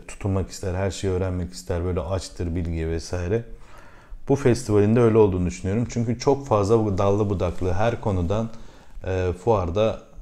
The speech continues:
f-, festival alanında işte Teknofest diyorlar. Festival alanında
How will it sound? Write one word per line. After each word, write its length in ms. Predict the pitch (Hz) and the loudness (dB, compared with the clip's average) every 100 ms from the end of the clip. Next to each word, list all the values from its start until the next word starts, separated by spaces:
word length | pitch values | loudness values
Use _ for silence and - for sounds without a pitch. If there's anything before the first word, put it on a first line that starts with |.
| - | -18
f-, 420 | - - - - | -18 -20 -20 -18
festival 540 | - 107 98 - 98 90 | -8 -4 -4 -2 0 0
alanında 380 | 82 78 82 101 | 0 -2 -2 -4
işte 220 | - 92 | -4 -6
Teknofest 680 | - 92 - 82 87 - - | -2 -4 -4 -6 -8 -10 -8
diyorlar. 260 | 85 92 | -6 -6
Festival 520 | - 98 - 104 101 | -4 -4 -4 -2 0
alanında 540 | 90 80 78 82 104 | 0 -2 -2 -2 -4